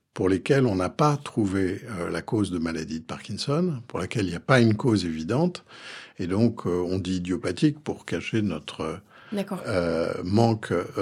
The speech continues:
Speaker 2: connaissances.
Speaker 1: d'informations et de, et de connaissances. Mais donc, euh, ce qui est intéressant, c'est que dans ces formes, qui sont, euh, les formes communes de maladie de Parkinson, disons,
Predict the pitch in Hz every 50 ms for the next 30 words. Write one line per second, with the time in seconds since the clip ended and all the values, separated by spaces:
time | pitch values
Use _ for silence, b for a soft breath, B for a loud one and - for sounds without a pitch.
0 | 87 95 92 202 185 85 95 120 120 117 - 117 110 107 110 113 107 - - -
1 | 147 147 135 127 110 98 92 95 92 92 95 95 101 - - 110 98 101 101 -
2 | - 101 101 101 - - 92 87 - - - - B B B B B B B B
3 | - 107 104 117 135 135 127 113 - - 104 101 104 120 107 - - 127 113 104
4 | 120 107 101 113 98 98 - - 180 175 - 123 98 95 110 127 131 127 - 131
5 | 113 - - - 139 151 180 196 185 127 107 104 - - - - - 98 101 98
6 | 92 90 90 98 95 98 101 87 87 82 - 98 98 101 104 104 - 165 147 139
7 | 151 160 147 127 104 90 85 85 85 85 85 80 82 92 - - - - 107 98
8 | - - 180 196 160 139 90 95 123 196 202